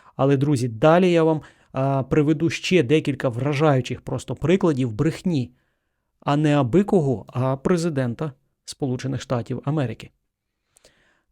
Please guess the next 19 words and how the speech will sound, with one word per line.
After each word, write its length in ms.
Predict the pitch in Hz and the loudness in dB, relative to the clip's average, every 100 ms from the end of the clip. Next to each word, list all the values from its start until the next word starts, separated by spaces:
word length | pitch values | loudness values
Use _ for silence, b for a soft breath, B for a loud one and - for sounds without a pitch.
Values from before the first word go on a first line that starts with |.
| _ | _
Трамп, 380 | 196 190 139 113 | 4 6 6 4
е, 200 | 143 139 | 4 4
виступаючи 680 | 143 139 175 180 165 165 135 | 2 2 2 6 6 4 0
з 60 | |
промовою 560 | 117 151 165 185 139 135 | 0 0 2 2 0 0
перед 320 | 147 143 135 | 0 0 -2
Конгресом, 840 | 147 143 120 139 196 170 139 131 | -2 0 0 2 0 0 -2 -2
вже 220 | 120 131 | -2 -2
з 100 | 147 | -2
перших 460 | - 170 170 - - | -2 0 0 0 -6
хвилин 360 | - 139 180 170 | -4 -2 -2 -2
його 260 | 131 131 | -2 -2
слова 340 | - 139 143 156 | -2 0 2 2
викликали 560 | 135 127 127 143 139 | 0 -2 0 0 0
просто 360 | 127 131 - 120 | -2 -6 -6 -10
буру, 580 | 95 147 175 180 180 B B B - | -4 0 0 0 -2 B B B -8
бурю 420 | 127 196 175 147 | 2 4 4 2
обурення. 540 | 151 147 170 135 117 - _ _ _ _ - | 0 2 2 2 -2 -8 _ _ _ _ -2
Журналісти, 760 | 147 196 185 147 139 170 165 | 2 4 4 2 0 -2 -2